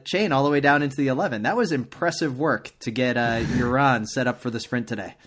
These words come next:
Speaker 2: That was impressive. Um, yeah, they do work, man. They do good work. They do great work. And they got the dropper post this year, so no bike sizing problems anymore,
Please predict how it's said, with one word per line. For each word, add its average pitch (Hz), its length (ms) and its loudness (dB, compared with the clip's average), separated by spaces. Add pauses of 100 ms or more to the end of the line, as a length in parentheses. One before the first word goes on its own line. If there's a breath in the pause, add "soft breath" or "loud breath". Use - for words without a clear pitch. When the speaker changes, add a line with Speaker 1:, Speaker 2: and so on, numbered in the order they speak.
(360 soft breath)
Speaker 2:
That 127 180 6
was 131 240 8
impressive. 92 640 -2
Um, 98 640 4 (580)
yeah, 151 260 6 (380)
they 117 120 2
do 330 120 6
work, 311 320 6
man. 143 240 -2
They 156 80 -2
do 185 120 0
good 214 180 2
work. - 380 0 (260)
They - 60 -10
do 185 80 -4
great 185 220 2
work. 113 220 2
And 131 100 4
they 151 60 6
got 151 120 10
the 139 80 2
dropper 120 300 6
post - 340 -4
this 80 220 -4
year, 76 200 -6
so 80 600 -4
no 90 340 -2
bike 98 380 -2
sizing 85 420 -2
problems 80 480 -6
anymore, - 480 -14